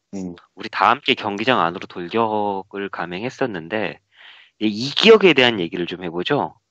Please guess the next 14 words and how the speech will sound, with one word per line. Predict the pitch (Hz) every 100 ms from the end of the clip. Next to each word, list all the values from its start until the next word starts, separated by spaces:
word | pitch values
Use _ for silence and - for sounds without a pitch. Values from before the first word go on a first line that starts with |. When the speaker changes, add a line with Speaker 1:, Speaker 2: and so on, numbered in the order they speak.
| _ _ -
Speaker 2:
저기, | 107 98
이로님은 | - 147 196 180 165 151 123 98
저기 | - 101
경기장 | 123 - 123 101
난입하셨나요? | 95 107 151 170 151 156 190 _ _ _ _ _
Speaker 1:
저는, | - 110 117 113 110 - 101
예, | 101 95 90 90 _ - - -
저 | 117
했습니다. | 143 175 127 90 - - - _ _ _ _ _ _ -
Speaker 2:
하셨어요? | 104 101 98 104 139 - _ _ _
돈 | 113 110
내셨나요? | 95 110 110 113 151 - _ _ _
우리 | 101 101
벌금. | 101 95 87